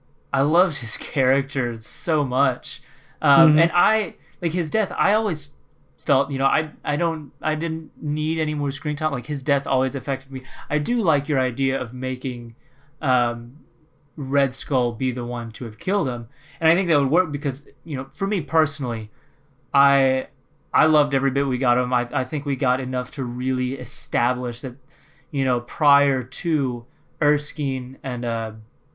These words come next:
Speaker 1: and, uh, Peggy Carter, like, this was the only person who really took him seriously. And, and one of the things that I, I love about Sebastian Stan's performance is kind of what you hinted at, where they're like, he's got this very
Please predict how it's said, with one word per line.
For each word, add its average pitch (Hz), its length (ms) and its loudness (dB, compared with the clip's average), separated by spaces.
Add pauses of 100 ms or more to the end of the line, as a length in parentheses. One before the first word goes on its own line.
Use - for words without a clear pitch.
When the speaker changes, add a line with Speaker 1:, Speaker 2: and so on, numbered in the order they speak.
(680)
Speaker 1:
and, 123 220 -4
uh, 110 400 -2 (320)
Peggy 131 320 0
Carter, 131 260 0
like, 127 200 -6 (680)
this 165 180 -6
was 165 140 -4
the 151 140 4
only 139 300 2
person 131 420 -6
who 123 60 -8
really 120 240 -4
took 135 260 -8
him 120 80 -8
seriously. 127 500 -6
And, 170 160 0 (320)
and 240 80 -2
one 294 80 2
of 240 80 0
the 202 80 -2
things 196 140 -8
that 170 80 0
I, 147 180 4
I 135 200 2
love 135 420 2
about 123 560 -2 (360)
Sebastian 139 440 -2
Stan's 123 240 -4
performance 143 560 0
is 123 100 -6
kind 139 140 0
of 127 60 -2
what 143 100 -2
you 139 80 -4
hinted 135 220 -4
at, 139 80 -2
where 139 100 -4
they're 143 100 0
like, 139 200 -2 (460)
he's 147 220 2
got 190 240 0
this 147 200 -2
very 127 540 -2